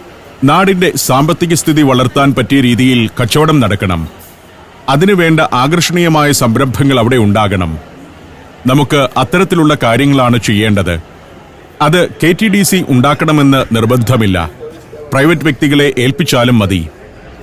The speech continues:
വെറുതെ സർക്കാർ സ്ഥാപനങ്ങൾ ടൂറിസം സംരംഭം തുടങ്ങി നഷ്ടം സഹിച്ച് ഖജനാവിൽ നിന്ന് കാശ് അങ്ങോട്ട് കൊടുക്കേണ്ട കാര്യമില്ല. ഇനി സിപ്പ് ലൈൻ പുറപ്പെടുന്ന സ്ഥലത്തേക്ക് പോകാമെന്ന് പറഞ്ഞ് അവിടേക്കാണ് ചാൾസ്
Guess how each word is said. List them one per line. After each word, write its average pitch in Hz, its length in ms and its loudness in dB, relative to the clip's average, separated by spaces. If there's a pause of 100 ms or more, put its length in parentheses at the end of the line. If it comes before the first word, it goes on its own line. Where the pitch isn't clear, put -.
(360)
വെറുതെ 156 320 2
സർക്കാർ 165 400 -2
സ്ഥാപനങ്ങൾ 156 600 0
ടൂറിസം 143 540 0
സംരംഭം 139 480 0
തുടങ്ങി 117 460 0 (300)
നഷ്ടം 143 380 0
സഹിച്ച് 151 420 0 (120)
ഖജനാവിൽ 143 500 0
നിന്ന് 151 200 2 (100)
കാശ് 127 340 0 (100)
അങ്ങോട്ട് 135 340 0
കൊടുക്കേണ്ട 131 440 0 (100)
കാര്യമില്ല. 107 440 0 (1800)
ഇനി 139 180 2 (140)
സിപ്പ് 160 340 -4
ലൈൻ 185 180 0
പുറപ്പെടുന്ന 143 440 0
സ്ഥലത്തേക്ക് 127 520 -2
പോകാമെന്ന് 120 580 0
പറഞ്ഞ് 117 300 0 (180)
അവിടേക്കാണ് 123 600 0 (180)
ചാൾസ് 135 380 0